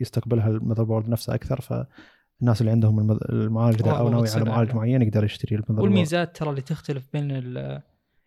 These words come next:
Speaker 2: المسميات، يعني، مثلًا الجيل الثاني والثالث، الفرق بي سي آي إي فور الجيل الرابع،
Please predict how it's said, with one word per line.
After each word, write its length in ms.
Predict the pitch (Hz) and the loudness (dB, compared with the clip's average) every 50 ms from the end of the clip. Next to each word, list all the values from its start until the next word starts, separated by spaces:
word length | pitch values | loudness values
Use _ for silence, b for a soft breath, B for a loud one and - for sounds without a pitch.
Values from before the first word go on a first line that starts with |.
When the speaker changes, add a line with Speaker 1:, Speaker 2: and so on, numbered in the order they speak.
| _ - - | _ -14 -10
Speaker 2:
المسميات، 680 | - 139 131 - - 139 135 135 135 143 147 143 - - | -8 -8 -6 -4 -4 -2 -2 0 0 -2 -2 -4 -4 -4
يعني، 120 | 131 131 | -4 -2
مثلًا 200 | 131 135 131 139 | -2 -2 -2 -2
الجيل 200 | 135 123 139 147 | -4 -2 -2 -2
الثاني 340 | 131 - - 160 151 143 135 | -2 -2 -2 -2 -2 -2 -2
والثالث، 520 | 131 - - - 156 160 165 180 170 170 - b b b b b b | -4 -4 -4 -2 0 0 0 0 -2 -4 -10 b b b b b b
الفرق 440 | 135 - - 175 160 147 - - - | -6 -2 -2 -2 -2 -2 -6 -8 -10
بي 60 | 143 | -8
سي 200 | - - 156 156 | -6 -2 -2 0
آي 360 | 147 147 151 156 151 - - _ _ _ 208 | 0 0 0 -2 -4 -8 -12 _ _ _ -8
إي 240 | 165 151 147 135 139 | -6 -4 -4 -4 -6
فور 360 | 139 - - 151 147 156 175 - - b b b b b b b _ _ - | -8 -6 -4 -2 -2 -2 -4 -6 -10 b b b b b b b _ _ -16
الجيل 240 | 135 - 143 131 135 | -10 -6 -4 -4 -4
الرابع، 520 | 127 123 139 143 151 156 185 202 196 196 | -4 -2 -2 -2 -2 -2 -2 -4 -4 -6